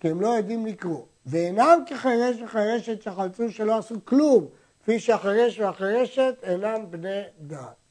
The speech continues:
לפי הרמב"ם, חירש וחירשת כשוטים,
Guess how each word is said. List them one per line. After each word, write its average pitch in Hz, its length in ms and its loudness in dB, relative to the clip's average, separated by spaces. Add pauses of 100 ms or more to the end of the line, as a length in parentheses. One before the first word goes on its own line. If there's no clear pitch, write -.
(280)
לפי 226 220 8
הרמב"ם, 214 540 2 (200)
חירש 196 440 -2
וחירשת 190 640 -6
כשוטים, 220 680 -2